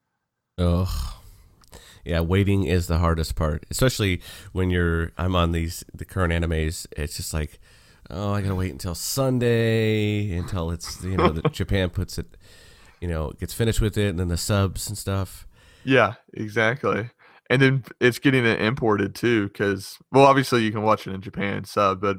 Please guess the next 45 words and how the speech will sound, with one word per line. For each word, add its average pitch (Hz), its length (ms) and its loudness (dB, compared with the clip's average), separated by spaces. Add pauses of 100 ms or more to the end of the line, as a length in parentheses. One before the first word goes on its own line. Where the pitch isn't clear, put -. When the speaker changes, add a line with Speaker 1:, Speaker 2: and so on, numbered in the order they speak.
Speaker 2:
most 113 300 -2
people 104 240 -2
want 101 140 -2
it 98 100 -8
dubbed 98 300 2
as 92 160 -6
well. 98 340 2
So - 160 -12
you 101 60 -6
gotta 101 140 0
wait 101 180 0
till, 101 160 -6
like, 101 200 -6
oh, 117 160 0
like, 117 220 4
on 117 120 4
Attack 120 240 4
on 113 100 4
Titan, 113 240 6
like, - 160 -4
"No, 135 280 0
when 123 160 -2
is 143 160 -4
it 147 100 -2
gonna 143 140 -6
be 139 160 -4
dubbed? 117 540 4
<laughs> - 60 -10
I 139 40 2
want 110 220 -4
it 131 120 -10
to 127 100 -12
be 127 140 -10
dubbed 110 360 -2
so - 140 -6
I 107 80 -2
can 107 140 -10
actually 113 340 -6
enjoy 110 460 -2
it." 107 280 -2 (320)
You 127 80 -2
know, 110 160 6
stuff 143 320 -2
like 110 240 2
that. 104 380 0